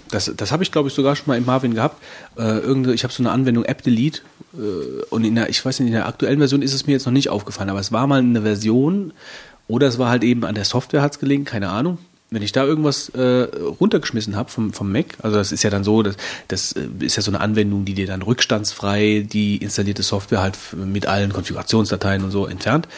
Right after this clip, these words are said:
Ähm, da kamen halt Anwendungen, da hat der für jede einzelne Datei nachgefragt. Für jede einzelne Datei, die der gelöscht hat, hat er das Passwort nachgefragt.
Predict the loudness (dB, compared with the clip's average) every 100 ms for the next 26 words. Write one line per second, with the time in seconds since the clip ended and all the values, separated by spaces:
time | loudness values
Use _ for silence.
0 | -14 -14 -14 -6 0 0 0 -4 -12 _
1 | _ _ _ _ _ -4 0 0 2 0
2 | -2 -2 -2 0 2 0 -2 -6 -16 -20
3 | _ -4 -2 -2 2 2 2 2 2 4
4 | 0 -2 0 2 2 2 2 0 0 0
5 | -2 -2 -6 -10 -10 -14 -16 -12 -6 0
6 | 2 2 2 0 0 2 2 -2 0 -2
7 | 0 0 0 -2 -4 -6 -4 -4 -4 -6
8 | -6 -10 -12 -14 -14 -14